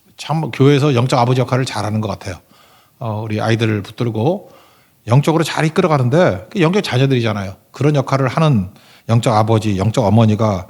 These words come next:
많이 나와야 된다고 생각을 합니다. 하나님께서는 세상에 있는 모든 일들을 일차적으로 가정에 맡기셨습니다.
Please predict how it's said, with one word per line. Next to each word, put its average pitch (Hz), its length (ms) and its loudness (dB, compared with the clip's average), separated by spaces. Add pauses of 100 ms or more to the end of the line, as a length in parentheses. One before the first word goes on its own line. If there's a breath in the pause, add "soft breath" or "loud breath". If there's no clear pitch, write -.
(280 loud breath)
많이 113 220 2
나와야 107 320 4
된다고 101 320 -2
생각을 95 360 -6
합니다. 90 360 -8 (720 soft breath)
하나님께서는 190 640 2 (540 soft breath)
세상에 180 300 2
있는 220 160 2
모든 175 260 4
일들을 156 320 2
일차적으로 139 960 0 (520 soft breath)
가정에 165 500 2
맡기셨습니다. 110 840 -2